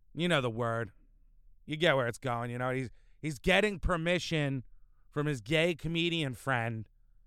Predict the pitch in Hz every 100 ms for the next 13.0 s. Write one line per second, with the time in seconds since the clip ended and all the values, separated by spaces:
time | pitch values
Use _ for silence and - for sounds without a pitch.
0 | - _ _ 143 123 101 170 185 160 120
1 | 120 160 156 147 - 143 135 127 - 151
2 | 143 135 135 113 151 139 135 131 110 _
3 | _ - _ _ - 117 143 139 135 -
4 | 143 131 127 - 131 123 117 107 - 113
5 | - 160 147 117 - - - - 120 123
6 | 135 127 123 127 131 120 117 113 92 _
7 | _ _ - - - - _ - 147 135
8 | 131 127 123 117 - - - 131 117 110
9 | - 170 151 127 147 117 135 123 127 135
10 | 131 - - - - _ - - - 165
11 | 170 - 175 156 170 160 170 170 175 -
12 | 220 180 190 175 151 - 175 165 151 131